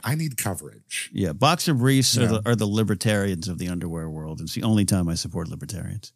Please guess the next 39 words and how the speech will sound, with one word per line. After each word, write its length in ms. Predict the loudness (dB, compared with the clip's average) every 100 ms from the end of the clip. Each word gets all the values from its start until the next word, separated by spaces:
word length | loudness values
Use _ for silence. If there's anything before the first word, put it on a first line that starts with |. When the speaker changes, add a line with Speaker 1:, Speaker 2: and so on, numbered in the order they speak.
| _ _ _ _ _ _ -6
Speaker 1:
But 260 | -2 0
I 100 | 0
was 160 | 0 0
like, 220 | -2 -4
"What 160 | -4 -2
the 80 | -2
hell 320 | 0 -2 -2
am 100 | -2
I 60 |
supposed 340 | -2 -4 -4 -2
to 80 | -2
do 140 | 0
with 180 | -2 -2
these? 420 | -2 -2 -4 -2
I'm 120 | 0
not 220 | 0 -4
putting 260 | -4 -4 -2
that 180 | -2 -4
up 140 | -6
my 120 | -12
ass." 640 | -12 -12 -8 -6 -2 -4 -4 _ _ _ _ -20 -18 -20 -20 -10 -2
And 140 | 2
his 320 | 4 4 2 2
<laughs> 80 |
response, 1040 | 2 2 2 -2 0 -2 -4 -4 -2 -2 -4 _ _ _ _ _ _ _ _ _ -10 -10 -6
"Well, 380 | -2 -2 -4 -8 _ -6
you're 260 | -2 0 0
not 180 | 0
using 460 | 0 0 2 0 0
that 240 | 0 -2
anymore, 480 | -2 -2 -2 -4 -2
so 180 | 0 2
you 80 | 0
can 80 | 0
put 180 | -2 -2
it 100 | -4
up 140 | -6
there." 300 | -2 0 4 2 2 -6
Speaker 2:
<laughs> 100 | -2